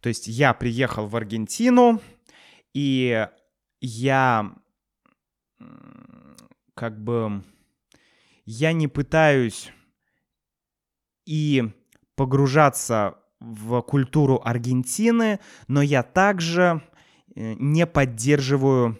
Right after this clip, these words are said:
свою собственную культуру. То есть я ничего не читаю, я не общаюсь с людьми ни на русском языке,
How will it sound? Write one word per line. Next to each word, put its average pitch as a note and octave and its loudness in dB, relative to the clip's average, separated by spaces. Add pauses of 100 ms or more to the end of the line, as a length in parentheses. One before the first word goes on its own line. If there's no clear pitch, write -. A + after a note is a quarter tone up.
(100)
свою B2+ 0
собственную A#2 0
культуру. F2+ -8 (1600)
То - -12
есть - -12
я D3 2
ничего D3 0
не C#3 0
читаю, G#2+ 0 (440)
я B2+ 0
не D#3+ 2
общаюсь C#3+ 2
с - -4
людьми B2 0 (320)
ни D3+ 4
на D3+ 6
русском C#3 2
языке, A2+ -2